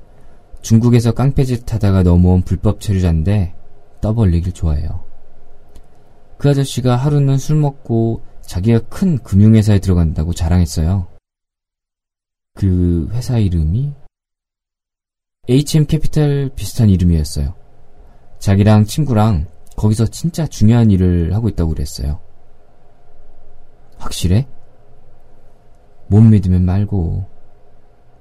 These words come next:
조성우는 소년의 얼굴을 훑어보았다.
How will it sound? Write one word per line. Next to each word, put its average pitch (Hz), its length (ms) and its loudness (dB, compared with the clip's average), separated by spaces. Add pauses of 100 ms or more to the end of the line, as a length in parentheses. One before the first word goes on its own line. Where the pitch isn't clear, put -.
(1120)
조성우는 110 560 4
소년의 120 460 2
얼굴을 92 420 2
훑어보았다. 82 720 -2